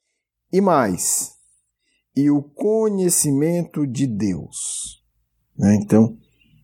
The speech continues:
nós temos esta capacidade de conhecer Deus de maneira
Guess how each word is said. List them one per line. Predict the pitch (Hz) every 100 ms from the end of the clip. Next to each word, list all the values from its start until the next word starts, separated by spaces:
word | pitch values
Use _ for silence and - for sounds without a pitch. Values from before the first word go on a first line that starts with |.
| _
nós | 107 110 110 -
temos | - 113 110 104 95
esta | 95 - 90
capacidade | - 104 - 95 - 95 92 101 123 139 135
de | 117 117
conhecer | - 110 107 101
Deus | 98 104 104
de |
maneira | 101 101 101 101 117 -